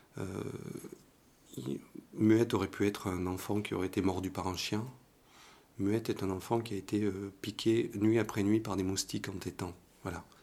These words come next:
Voilà où est la violence qui, euh, qui, euh, qui,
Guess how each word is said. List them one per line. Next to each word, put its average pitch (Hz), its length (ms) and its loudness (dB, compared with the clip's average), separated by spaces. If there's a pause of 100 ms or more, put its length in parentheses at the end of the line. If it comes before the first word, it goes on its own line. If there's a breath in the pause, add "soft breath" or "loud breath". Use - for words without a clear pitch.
(340 soft breath)
Voilà 104 200 6
où 107 120 8
est - 40 8
la 95 80 4
violence 92 540 0
qui, - 120 -10
euh, 107 160 -4 (200)
qui, - 240 -4
euh, - 1120 -10
qui, 104 380 -2